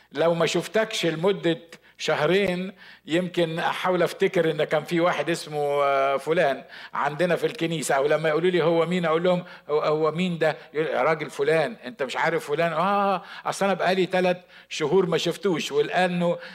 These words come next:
الأمثلة المعوقة، البعيد عن العين بعيد عن القلب، مش كده؟ فأنا مش قادر أحبك على طول.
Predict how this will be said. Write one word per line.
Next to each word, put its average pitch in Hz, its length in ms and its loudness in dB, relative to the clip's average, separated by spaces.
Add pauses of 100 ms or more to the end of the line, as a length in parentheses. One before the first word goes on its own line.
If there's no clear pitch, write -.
(200)
الأمثلة 147 520 0
المعوقة، 165 640 2
البعيد 147 400 0
عن 147 220 0
العين 156 400 0
بعيد 151 320 2
عن 165 320 0 (440)
القلب، 156 520 0
مش 135 220 -4
كده؟ 220 300 0 (200)
فأنا 165 220 0
مش 170 160 -2
قادر 202 260 2
أحبك 180 440 -2
على 160 220 0
طول. 185 340 2